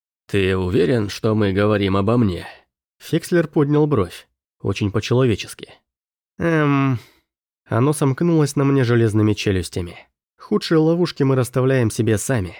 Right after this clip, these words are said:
Все эти годы я видел себя, и для этого было нужно всего-то сеть слов. Я мог рассчитывать на то, что кратковременная игра страстей привязывает меня к прошлому. Карета и тернии, молот и пылающий Джастис,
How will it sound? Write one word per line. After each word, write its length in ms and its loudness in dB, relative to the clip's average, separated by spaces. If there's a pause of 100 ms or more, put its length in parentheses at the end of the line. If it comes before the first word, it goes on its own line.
(420)
Все 320 0
эти 140 0
годы 340 2
я 140 4
видел 280 2
себя, 540 0 (120)
и 120 -4
для 220 2
этого 260 2
было 200 4
нужно 340 2
всего-то 680 0
сеть 320 -2
слов. 520 -2 (720)
Я 240 0
мог 220 -2
рассчитывать 560 0
на 100 0
то, 160 0
что 180 -4
кратковременная 800 2
игра 200 0
страстей 540 -2
привязывает 640 0
меня 200 2
к 80 -10
прошлому. 520 -4 (520)
Карета 420 0
и 120 2
тернии, 580 0 (260)
молот 480 0
и 40 -2
пылающий 540 0
Джастис, 640 -4